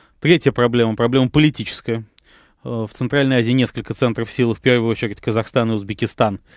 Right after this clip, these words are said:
И России становится все сложнее балансировать между интересами этих центров силы. В этом смысле выход,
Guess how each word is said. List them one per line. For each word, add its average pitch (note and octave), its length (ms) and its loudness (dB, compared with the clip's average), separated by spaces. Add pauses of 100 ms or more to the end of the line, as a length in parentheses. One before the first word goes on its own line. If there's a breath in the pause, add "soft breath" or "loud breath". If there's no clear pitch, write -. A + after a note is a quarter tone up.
(260 loud breath)
И A#2 100 -4
России A2+ 260 -2
становится A#2 420 -2
все - 180 0
сложнее B2+ 440 4
балансировать B2+ 840 2
между B2+ 280 -4
интересами B2 580 -2 (380 soft breath)
этих B2 240 -8
центров B2 360 -4
силы. B2 280 0
В - 20 0
этом A#2 180 -2
смысле A#2 320 -4
выход, A2+ 360 -4